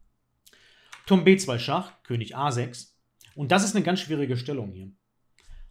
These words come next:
Weiß hat eigentlich nur aktive Figuren. König, Turm, Läufer, alles aktiv. Schwarz hat einen aktiven Turm,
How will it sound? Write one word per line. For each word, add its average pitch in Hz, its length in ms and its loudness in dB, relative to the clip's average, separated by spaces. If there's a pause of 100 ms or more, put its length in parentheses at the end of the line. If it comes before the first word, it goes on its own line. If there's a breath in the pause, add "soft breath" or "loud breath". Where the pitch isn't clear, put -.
(340 soft breath)
Weiß 151 340 4
hat 226 140 4
eigentlich 185 280 0
nur 190 180 4
aktive 165 340 -4
Figuren. 139 560 -6 (160)
König, 165 460 -2
Turm, 147 220 -2
Läufer, 139 340 0
alles 175 200 0
aktiv. 190 540 -4
Schwarz 139 380 -2
hat 208 80 -2
einen 185 80 -4
aktiven 139 360 -4
Turm, 196 380 -4